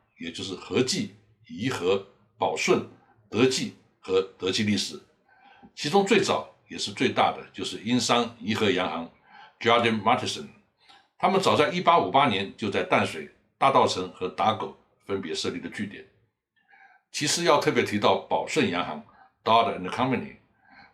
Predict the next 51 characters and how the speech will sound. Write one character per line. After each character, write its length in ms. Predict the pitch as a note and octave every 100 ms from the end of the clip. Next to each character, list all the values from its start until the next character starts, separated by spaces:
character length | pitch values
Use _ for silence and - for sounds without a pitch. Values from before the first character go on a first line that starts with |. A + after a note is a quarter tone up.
| _ -
保 120 | A#2+
顺 160 | F#3
洋 120 | D#3 C#3
行 200 | B2 A#2+
是 160 | C3
英 160 | C3 F#3+
国 140 | D3+
籍 140 | A#2+ G2+
的 120 | G2
苏 180 | - F#2+
格 80 | A#2
兰 180 | G2+
人 200 | F#2+ F#2+ - -
约 180 | C#3+ C3+
翰 180 | C#3
陶 180 | F#2+ G2
德 260 | G2 E2 - _ - -
John 220 | A#2+ B2
Dodd 300 | - - -
所 140 | -
设 180 | - F#2+
立 140 | -
的。 60 | - _ _ _ _ _ _ _
约 120 | - G3+
翰 140 | G3+
陶 160 | C#3+ C3+
德 160 | B2+
可 120 | -
以 60 | G#2+
说 160 | F2+ G2+
是 120 | G2
台 180 | - F#2
湾 160 | A2+
茶 200 | A2 -
叶 160 | G#2 G2
产 220 | - E2
业 80 | E2+
的 140 | D2+
开 160 | - G#2
山 200 | G2+ A#2
祖， 200 | A2 - _ _ _ _ _ - _ _
他 160 | - E3+
从 160 | C#3+
福 160 | C3 C3
建 220 | D#3 C3+
安 160 | C#3 D3
溪 320 | - C#3+ -
引 180 | G2+ G2+
进 200 | C#3 G#2+
茶 200 | - F2+
种， 160 | -